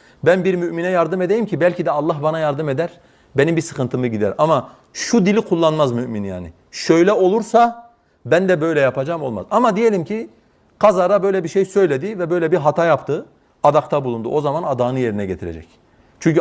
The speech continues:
adak Allah'la yapılan sözleşmedir. Yani "Şu şöyle olursa ben bunu böyle yapacağım." dediğinde asker arkadaşına söz vermiyorsun. Sözü verdiğin kişi alemlerin Rabbi olan Allah'tır ve Allah adakların yerine getirilmesini ister.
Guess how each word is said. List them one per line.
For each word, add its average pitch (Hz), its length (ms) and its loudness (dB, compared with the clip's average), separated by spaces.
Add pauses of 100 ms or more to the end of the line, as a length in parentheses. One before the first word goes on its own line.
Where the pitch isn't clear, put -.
adak 151 340 2
Allah'la 147 380 0
yapılan 143 320 -2
sözleşmedir. 117 680 -6 (440)
Yani 127 160 2
"Şu 160 160 -2
şöyle 156 280 2
olursa 160 380 0
ben 151 180 -2
bunu 156 180 -4
böyle 147 180 4
yapacağım." 151 460 0
dediğinde 143 480 -2 (280)
asker 135 300 2
arkadaşına 151 520 -2
söz 151 240 -2
vermiyorsun. 123 480 0 (400)
Sözü 151 420 2
verdiğin 156 360 0
kişi 190 300 -4
alemlerin 143 540 0
Rabbi 139 240 2
olan 139 200 2
Allah'tır 151 480 0 (460)
ve 127 80 6
Allah 151 440 2
adakların 139 500 -2
yerine 143 240 -2
getirilmesini 110 640 -4
ister. 107 360 -8